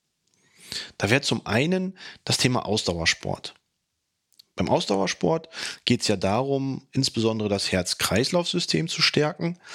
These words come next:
und dadurch die Durchblutung des gesamten Körpers zu verbessern. Und das kommt natürlich bei Männern und Frauen,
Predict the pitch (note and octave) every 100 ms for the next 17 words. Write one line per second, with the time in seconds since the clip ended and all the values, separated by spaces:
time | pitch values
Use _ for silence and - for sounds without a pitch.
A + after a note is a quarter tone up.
0 | - - - - A#2 - G#2+ B2+ C#3+ C#3
1 | C3+ - A#2+ B2 B2 - A2+ - - F3
2 | F#3+ F3 D3+ D3 C3+ C3+ E3 - - F3
3 | F#3+ G#2+ - - - F2+ F2 - F#2 -
4 | _ _ _ - _ _ _ _ _ -
5 | - - A2+ A2+ - D3+ C#3 C3 B2+ B2+
6 | B2+ - F#2+ F#2+ G#2 B2 G2 F#2 - -
7 | F2+ C3+ E3